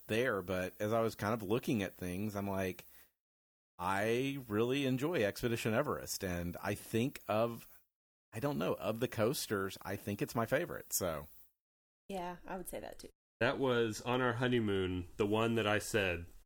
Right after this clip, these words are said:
Speaker 2: <laughs>
Speaker 3: "Look, I don't want that to be the first roller coaster I go on,
Speaker 2: <laughs>
Speaker 3: because that one seems real scary." And then I forgot I said that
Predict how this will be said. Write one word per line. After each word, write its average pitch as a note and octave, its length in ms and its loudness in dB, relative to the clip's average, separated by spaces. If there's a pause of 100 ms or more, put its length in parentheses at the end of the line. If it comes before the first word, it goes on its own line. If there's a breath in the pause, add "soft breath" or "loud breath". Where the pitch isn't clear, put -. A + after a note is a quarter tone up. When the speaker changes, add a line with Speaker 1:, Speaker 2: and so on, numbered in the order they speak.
(180)
Speaker 2:
<laughs> C4 480 -2
Speaker 3:
"Look, G#2 420 2
I C3 140 8
don't D3+ 160 2
want C3+ 160 4
that B2 220 4
to A#2 40 -6
be A2+ 100 4
the G#2+ 100 0
first A#2 280 2
roller G#2 220 2
coaster - 340 0
I F#2 60 8
go F2 240 2
on, G#4 140 0 (300)
Speaker 2:
<laughs> - 320 -8
Speaker 3:
because B2 240 4
that C#3 120 6
one B2+ 140 0
seems A2+ 260 0
real A2+ 140 4
scary." E2+ 540 0 (760)
And F2+ 580 2 (440 soft breath)
then B2+ 160 6
I G#2+ 80 4
forgot G#2+ 400 4
I A#2+ 60 4
said G#2+ 260 2
that F#2 260 2